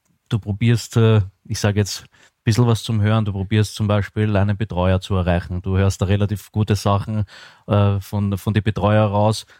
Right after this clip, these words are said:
Der sagt, geht jetzt nicht ganz genau ins Detail, aber du kriegst relativ gute Informationen. Und ich sag jetzt, ein wi-, für uns der erste wichtigste Punkt, nach dem wir immer nachbauen, ist der Charakter.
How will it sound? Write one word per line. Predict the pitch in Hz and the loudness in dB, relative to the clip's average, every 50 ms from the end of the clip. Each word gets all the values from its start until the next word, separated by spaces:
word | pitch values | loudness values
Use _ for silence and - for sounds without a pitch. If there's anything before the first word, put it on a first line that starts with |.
| _ _ - | _ _ -2
Der | 101 | 0
sagt, | - - 104 101 - _ - | 2 2 0 0 -2 _ -2
geht | 107 101 | 0 2
jetzt | 110 104 - - | 2 0 0 -2
nicht | 107 95 - - | -4 -4 -2 -2
ganz | 101 98 120 113 - | 0 0 0 -2 -2
genau | - 117 113 110 113 | -4 -2 0 2 0
ins | 117 107 | 0 0
Detail, | - 120 104 113 110 110 110 110 | 0 0 2 2 2 2 2 0
aber | 104 107 | -2 -2
du | 104 110 | -4 -6
kriegst | - - 113 101 101 - - - | -4 -2 -4 -4 -4 -6 -2 -2
relativ | 107 110 110 101 104 - | 0 0 0 -2 -2 -4
gute | - - 110 95 113 | -4 -6 -4 -2 0
Informationen. | 107 98 95 - 104 104 101 95 - 110 101 98 101 101 101 104 | -2 -2 -2 -2 -2 0 0 -2 -2 -2 -2 0 0 0 0 0
Und | 104 104 98 92 95 - - - - - - - - - - _ _ | -2 -2 -4 -4 -8 -12 -12 -20 -20 -20 -20 -20 -20 -20 -20 _ _
ich | 117 - | -6 0
sag | - 110 104 98 | 0 0 2 2
jetzt, | 107 101 - - - - _ _ _ _ _ _ _ _ _ _ _ | 0 -2 -4 -10 -14 -18 _ _ _ _ _ _ _ _ _ _ _
ein | - 107 110 113 107 107 | -2 -2 0 0 -2 -6
wi-, | 113 117 - - - _ _ _ _ _ _ _ _ | -6 -8 -8 -16 -20 _ _ _ _ _ _ _ _
für | _ - 113 | _ 0 0
uns | 113 120 120 110 - | 2 2 0 0 -2
der | - 113 104 - | -4 -4 -2 2
erste | 113 113 123 - - 127 117 | 2 2 2 2 0 -4 -2
wichtigste | 120 120 101 - 107 - - 113 | -2 -2 -2 -2 -2 -2 -2 -4
Punkt, | 104 113 113 101 - | -4 -4 -8 -4 -4
nach | 110 101 | -4 -2
dem | - 107 107 101 | -2 -2 -2 0
wir | 104 104 | 0 -2
immer | 101 104 104 | 0 0 0
nachbauen, | 98 95 95 98 92 - 104 98 98 | 0 0 0 -2 -2 -6 -6 -4 -4
ist | 95 - - | -4 -2 -2
der | 101 | -2
Charakter. | - 98 82 80 80 82 - - - 85 92 | -2 -2 -2 0 -2 -2 -4 -4 -6 -6 -6